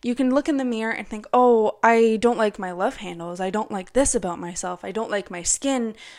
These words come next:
I have a bunch of pimples and I'm ugly and people are gonna look at my flaws." And there's two drastic versions. Even though there's an unlimited amount, we're just keeping it simple. There's two drastic versions that you can be choosing from. Two possible different realities. And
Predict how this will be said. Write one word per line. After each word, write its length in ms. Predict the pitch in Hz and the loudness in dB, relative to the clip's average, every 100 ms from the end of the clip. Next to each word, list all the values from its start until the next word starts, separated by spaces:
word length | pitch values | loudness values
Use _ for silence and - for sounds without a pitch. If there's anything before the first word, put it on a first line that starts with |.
| - | -10
I 120 | 196 | -6
have 180 | 190 196 | -4 -4
a 80 | 190 | -4
bunch 220 | 196 196 | -6 -6
of 80 | - | -2
pimples 480 | 277 269 214 202 - - - - | -2 -2 -4 -6 -10 -18 -18 -10
and 160 | 190 | -6
I'm 100 | 190 | 2
ugly 520 | 220 285 247 240 220 220 - - | 6 6 6 2 2 -8 -16 -12
and 100 | 196 | -6
people 220 | 240 240 | 0 2
are 60 | |
gonna 180 | 220 202 | 2 2
look 160 | 226 269 | 2 2
at 80 | 226 | 0
my 120 | 208 | -2
flaws." 540 | - 339 320 277 277 - - - | 2 2 4 2 -2 -6 -12 -12
And 140 | - 262 | -2 0
there's 100 | 262 | 4
two 200 | - 330 | 2 4
drastic 460 | 269 262 262 247 | 6 4 4 -2
versions. 460 | 202 220 208 - - | 0 0 -2 -6 -10
Even 160 | 247 269 | -8 -6
though 100 | 247 | -6
there's 180 | 214 | -4
an 80 | 202 | -6
unlimited 400 | 196 185 170 175 | -8 -10 -10 -10
amount, 420 | 175 175 302 285 | -6 -6 -6 -8
we're 200 | 190 185 | -12 -10
just 360 | 170 175 - - | -10 -6 -6 -6
keeping 280 | - 190 214 | -10 -10 -8
it 140 | 269 | -8
simple. 240 | 214 - 196 | -10 -10 -12
There's 160 | 185 | -12
two 280 | - 311 330 | -6 -2 -2
drastic 400 | 277 262 262 226 | 2 2 2 -4
versions 360 | 214 214 220 208 | -4 -4 -4 -6
that 120 | 175 | -6
you 120 | 185 | -8
can 120 | 196 | -12
be 80 | 185 | -12
choosing 320 | - 262 233 | -8 -6 -8
from. 220 | 196 - - - - _ | -10 -12 -14 -20 -20 _
Two 280 | - 320 349 | -2 0 0
possible 520 | - 269 262 269 269 | 4 4 4 0 0
different 320 | 208 190 - | 0 -4 -8
realities. 680 | 190 220 311 320 85 - - - - - _ - | -4 -2 0 -2 -4 -10 -12 -12 -18 -20 _ -6
And 380 | 254 254 254 | -2 0 -2